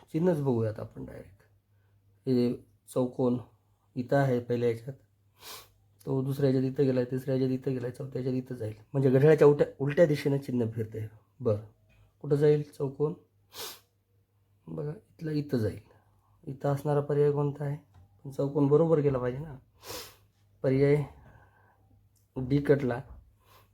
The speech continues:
आणि पर्याय बी पण कटला, तिथं चौकोन बरोबर गेला नाही. चला, दुसरं पाहूया. वर्तुळ इथं आहे पहिल्या आकृतीत, दुसऱ्या आकृतीत हे इथं गेलं, म्हणजे इथं गेलं, तिसऱ्या आकृतीत इथं गेलं, चौथ्या आकृतीत इथं जाईल. चौथ्या आकृतीत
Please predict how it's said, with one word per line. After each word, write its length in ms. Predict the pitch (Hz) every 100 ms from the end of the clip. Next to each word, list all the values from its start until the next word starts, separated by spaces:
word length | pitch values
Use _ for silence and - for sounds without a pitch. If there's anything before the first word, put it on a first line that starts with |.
| _ _ -
आणि 140 | 139
पर्याय 460 | 127 131 127 131 131 -
बी 180 | 127 147
पण 220 | 151 131
कटला, 260 | 117 107 101
तिथं 380 | 123 120 120
चौकोन 520 | 117 135 123 - 147 135
बरोबर 320 | 139 135 120
गेला 220 | 113 104
नाही. 160 | 104 -
चला, 280 | - 110
दुसरं 280 | 101 123 147
पाहूया. 260 | 143 143 135
वर्तुळ 360 | 139 143 151
इथं 200 | 143 143
आहे 160 | 147 143
पहिल्या 260 | 143 147 143
आकृतीत, 380 | 143 139 156
दुसऱ्या 360 | 143 - 139 143
आकृतीत 380 | 139 143 139 135
हे 160 | 139 139
इथं 200 | 131 143
गेलं, 200 | 143 143 - _ _ _ _ _ _ _
म्हणजे 160 | 139 135
इथं 220 | 131 147
गेलं, 220 | 139 139
तिसऱ्या 360 | 139 147 143 143
आकृतीत 340 | 139 143 147 143 - - _ _
इथं 300 | 143 131 156
गेलं, 200 | 139 131 - _ _ _ _ _ _
चौथ्या 240 | 139 120 123
आकृतीत 360 | 117 127 143
इथं 240 | 139 - 113
जाईल. 200 | 98 - _ _ _ _ _ _ _ _ -
चौथ्या 240 | 127 127
आकृतीत 260 | 123 127